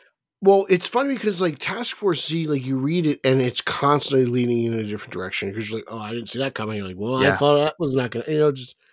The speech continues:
Speaker 1: it's, it's pro-, Task Force Z might be the most interesting book I'm reading right now.
Speaker 2: Mm-hmm. And there's just, like,
Speaker 1: It's,
Speaker 2: one
Speaker 1: it's,
Speaker 2: part two
Speaker 1: the
Speaker 2: for sure.
Speaker 1: zombie aspect is so fascinating.
Speaker 2: That Bane just, like, goes full Bane, rah,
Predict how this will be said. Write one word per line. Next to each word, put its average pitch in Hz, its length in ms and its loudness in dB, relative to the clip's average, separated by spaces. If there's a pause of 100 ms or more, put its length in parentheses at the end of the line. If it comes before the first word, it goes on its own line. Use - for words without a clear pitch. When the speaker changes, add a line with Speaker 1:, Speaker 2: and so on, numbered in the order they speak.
(480)
Speaker 1:
it's, - 280 -10
it's 180 200 -4
pro-, 180 140 -2 (280)
Task 233 380 -2
Force 196 320 0
Z 180 160 -4
might 160 200 -2
be 160 120 -6
the 147 100 -8
most 147 320 -4
interesting 165 560 0
book 135 220 4
I'm 123 100 4
reading 123 220 4
right 104 180 -6
now. 82 280 -12 (360)
Speaker 2:
Mm-hmm. 113 180 -12 (600)
And 196 100 2
there's 202 200 4
just, 214 160 0
like, 180 100 6
Speaker 1:
It's, 143 80 -4
Speaker 2:
one 143 120 4
Speaker 1:
it's, 131 80 -8
Speaker 2:
part 147 200 2
two 127 240 -6
Speaker 1:
the 202 100 0
Speaker 2:
for 147 80 -2
sure. 170 140 2
Speaker 1:
zombie 202 300 4
aspect 156 400 -4
is 131 80 -6
so 160 180 -2
fascinating. 117 800 -8 (320)
Speaker 2:
That - 360 -2 (480)
Bane 156 420 2
just, 151 280 -2
like, 127 360 -2 (460)
goes 143 240 -4
full 151 300 -6
Bane, 135 460 -8
rah, 190 600 -2